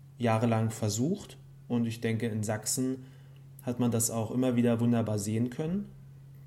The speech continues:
Da haben wir ja ein, ich nenn's mal ganz besonderes Klima, was das angeht. Wir hatten jahrelang die N P D,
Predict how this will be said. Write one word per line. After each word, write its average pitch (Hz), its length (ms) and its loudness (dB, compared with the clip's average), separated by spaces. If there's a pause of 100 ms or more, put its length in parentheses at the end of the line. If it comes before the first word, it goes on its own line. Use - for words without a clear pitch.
Da 107 800 0 (680)
haben 113 160 0
wir 113 80 4
ja 107 240 2
ein, 107 380 -2 (760)
ich - 180 -6
nenn's 131 280 6
mal 127 120 6
ganz 123 320 6
besonderes 123 600 6
Klima, 143 580 2
was 135 180 2
das 143 160 2
angeht. 151 500 -2 (600)
Wir 120 140 6
hatten 113 440 2 (180)
jahrelang 139 720 6
die 135 100 2
N 120 180 4
P 123 120 2
D, 123 360 6